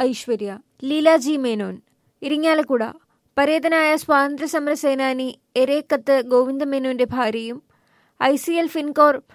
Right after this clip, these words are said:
ഡി എം ഡി അഡ്വക്കേറ്റ് കെ ജി അനിൽകുമാറിന്റെ മാതാവുമായ കുഴുപ്പിള്ളി വീട്ടിൽ ലീല ജി മേനോൻ നിര്യാതയായി. മറ്റു മക്കൾ ലതാനാഥ്, ബീന മോഹൻദാസ്, അഡ്വക്കേറ്റ് കെ ജി അജയ്കുമാർ, കെ ജി അജിത് കുമാർ. മരുമക്കൾ പരേതനായ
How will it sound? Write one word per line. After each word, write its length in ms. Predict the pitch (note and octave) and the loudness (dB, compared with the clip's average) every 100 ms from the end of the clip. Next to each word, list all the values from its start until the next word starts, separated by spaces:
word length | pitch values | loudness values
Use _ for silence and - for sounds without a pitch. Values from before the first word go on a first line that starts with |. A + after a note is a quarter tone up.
| - | -6
ഡി 160 | C4 D4+ | -2 0
എം 160 | D4+ | -2
ഡി 140 | D4 D#4 - | -2 -2 0
അഡ്വക്കേറ്റ് 480 | B3+ A#3 - D4 - | -2 -2 -6 -8 -4
കെ 140 | D4 D4 | -4 -2
ജി 160 | C4 D4+ | -4 -4
അനിൽകുമാറിന്റെ 760 | C4+ C#4 C4+ D4+ C#4 C#4 C4 C4 | -2 -4 -4 -2 0 0 0 0
മാതാവുമായ 680 | B3 A#3+ C4 C4+ C4 A#3+ A#3 A3+ - _ _ _ | 0 0 2 2 2 0 0 0 -6 _ _ _
കുഴുപ്പിള്ളി 600 | D4 D4 D4+ - D4+ D4+ D4 - | -4 -2 -2 -4 -2 -2 -4 -4
വീട്ടിൽ 360 | C4+ A3 B3+ A3+ C4 | -6 -4 -8 -8 -8
ലീല 360 | C4 C4 C4+ | -4 0 0
ജി 160 | B3+ C#4 | 0 -4
മേനോൻ 320 | B3+ A#3+ A#3+ A#3+ | -4 -4 -4 -4
നിര്യാതയായി. 680 | A#3 A#3 A#3 A#3 G#3 G3+ - _ _ _ _ A#3+ | -2 0 0 0 -2 -6 -12 _ _ _ _ -6
മറ്റു 260 | B3+ - | -6 -4
മക്കൾ 320 | C4+ C4 C4 C#4 - _ _ | -4 -2 -4 -4 -8 _ _
ലതാനാഥ്, 680 | C4 C4 C#4 C#4 B3+ C#4 C#4+ - _ B3 | -2 2 2 2 0 -2 -6 -14 _ -8
ബീന 260 | B3+ C4+ C#4+ | -4 -2 0
മോഹൻദാസ്, 640 | C4 B3 A#3+ A#3 B3 D4+ - _ | 0 0 -2 0 0 -2 -8 _
അഡ്വക്കേറ്റ് 440 | A#3+ A3+ B3+ C#4+ - | -8 -6 -6 -8 -4
കെ 120 | C4+ C4+ | -4 -4
ജി 140 | C4+ | 0
അജയ്കുമാർ, 600 | C4 A3 B3+ A3 A#3 B3 D4 _ _ _ _ | 0 0 -4 -4 -4 -4 -6 _ _ _ _
കെ 120 | C4 C#4 | -2 -2
ജി 160 | A#3 C#4+ - | -2 -4 -2
അജിത് 320 | A#3+ A3 A3 | -2 -4 -8
കുമാർ. 260 | A#3 G#3 F#3 - _ _ _ - | -6 -6 -8 -16 _ _ _ -4
മരുമക്കൾ 480 | B3+ C#4+ C#4+ C#4 D4 | 0 2 0 0 0
പരേതനായ 600 | C#4 B3+ B3+ C#4 C#4 | 2 4 2 2 -2